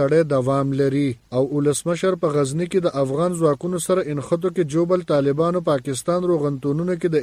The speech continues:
علاج معامله هم روچته کړې وه. د بیان ته عکس العمل کې د پاکستان د فوج سرلښکر جنرال قمر جاوید باجوه د افغان ولسمشر دغه تورونه رد کړي دي. د فوج د عامو اړیکو څانګې آی اس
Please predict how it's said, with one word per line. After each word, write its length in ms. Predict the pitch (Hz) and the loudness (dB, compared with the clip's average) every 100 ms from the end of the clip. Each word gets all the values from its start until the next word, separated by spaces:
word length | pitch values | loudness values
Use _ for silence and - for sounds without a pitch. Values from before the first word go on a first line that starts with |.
| 143 | 2
علاج 260 | 160 175 170 | 2 2 0
معامله 340 | 147 139 151 165 147 | -2 0 2 2 2
هم 180 | 156 143 | 0 -2
روچته 400 | 131 143 131 131 | -2 -2 -2 -2
کړې 220 | 147 143 139 | 0 2 2
وه. 140 | 143 143 123 - 127 131 | 2 2 0 -8 -6 0
د 140 | 135 135 | 2 2
بیان 320 | 135 139 139 | 2 0 0
ته 120 | 143 135 | 0 0
عکس 160 | - 135 | -2 0
العمل 320 | 131 135 143 147 | 0 0 -2 -2
کې 80 | 147 | -2
د 80 | 131 | 0
پاکستان 600 | 135 120 123 - 147 147 143 | 0 0 -6 -2 -2 0 -2
د 100 | 123 | 0
فوج 180 | 147 143 | 0 0
سرلښکر 600 | - 135 135 127 - 147 135 | 0 0 0 -2 -2 -2 0
جنرال 340 | 147 151 147 143 | 0 0 -4 -2
قمر 260 | 160 160 143 | 0 0 2
جاوید 340 | 139 131 127 127 | 2 4 2 0
باجوه 280 | 127 123 156 | 0 2 2
د 100 | 156 135 | 2 -2
افغان 320 | 123 151 170 | -2 0 0
ولسمشر 640 | 156 143 123 156 151 175 165 | -2 -2 -2 -4 -2 0 0
دغه 180 | 143 135 123 | 0 -2 0
تورونه 380 | 135 143 180 175 | 0 0 2 2
رد 200 | 135 127 - | 2 -2 -4
کړي 220 | 139 143 139 | 0 0 0
دي. 140 | 143 127 - 127 | 0 -2 -4 -2
د 120 | 131 - | -2 2
فوج 260 | 143 135 143 | 0 2 -2
د 100 | 135 143 | 0 0
عامو 240 | 147 143 | 2 2
اړیکو 320 | 139 139 143 - | 2 0 -2 -2
څانګې 280 | 147 151 143 139 | -2 0 0 0
آی 200 | 135 | 2
اس 80 | 135 | 0